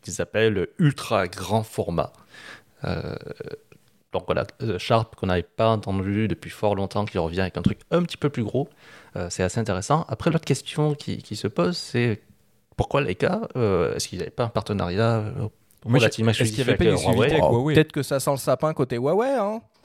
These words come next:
Speaker 1: Ouais, ça sent un petit peu le sapin. Et après, Sharp, euh, je sais pas si c'est le bon choix d'un point de vue marketing, parce que Sharp, euh, en dehors de, en, en dehors du Japon et en dehors de, bah, de leur téléviseur et tout ça, ils ont pas
Speaker 2: Hmm.
Speaker 1: non plus une immense notoriété.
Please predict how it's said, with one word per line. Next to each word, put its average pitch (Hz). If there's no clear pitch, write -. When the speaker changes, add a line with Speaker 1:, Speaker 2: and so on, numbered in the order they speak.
Speaker 1:
Ouais, 165
ça -
sent -
un 85
petit -
peu 95
le 92
sapin. 139
Et 98
après, 117
Sharp, 139
euh, 92
je 95
sais -
pas -
si -
c'est -
le 92
bon 110
choix 107
d'un 90
point 95
de 95
vue 90
marketing, 87
parce -
que -
Sharp, -
euh, -
en 87
dehors 104
de, 80
en, -
en 92
dehors 98
du 92
Japon 135
et 98
en 85
dehors 98
de, 78
bah, -
de 78
leur -
téléviseur 95
et 90
tout -
ça, 156
ils 87
ont 80
pas 117
Speaker 2:
Hmm. 101
Speaker 1:
non 95
plus 123
une 85
immense 107
notoriété. 95